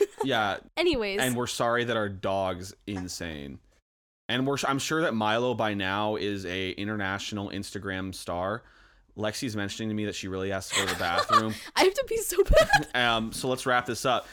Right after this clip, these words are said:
Speaker 2: This is the first episode of the Sexy Podcast.
Speaker 1: Oh,
Speaker 2: Catch you
Speaker 1: yeah.
Speaker 2: again in whenever we release the next one.
Speaker 1: Which,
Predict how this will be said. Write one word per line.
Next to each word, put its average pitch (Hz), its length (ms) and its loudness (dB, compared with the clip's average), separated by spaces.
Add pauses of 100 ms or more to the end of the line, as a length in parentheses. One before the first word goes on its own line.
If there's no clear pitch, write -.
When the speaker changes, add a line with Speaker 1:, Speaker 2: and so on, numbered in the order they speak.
(120)
Speaker 2:
This 160 120 -2
is 151 60 -6
the 143 80 0
first 151 280 0
episode 156 240 0
of 131 60 0
the 120 60 -2
Sexy 135 320 -2
Podcast. 139 680 2
Speaker 1:
Oh, 370 280 4
Speaker 2:
Catch 240 200 4
you 339 140 6
Speaker 1:
yeah. - 120 6
Speaker 2:
again 147 380 2 (280)
in 131 500 0
whenever 139 320 2
we 131 140 0
release 135 300 0
the 139 60 -2
next 143 260 0
one. 110 280 0 (220)
Speaker 1:
Which, 262 480 0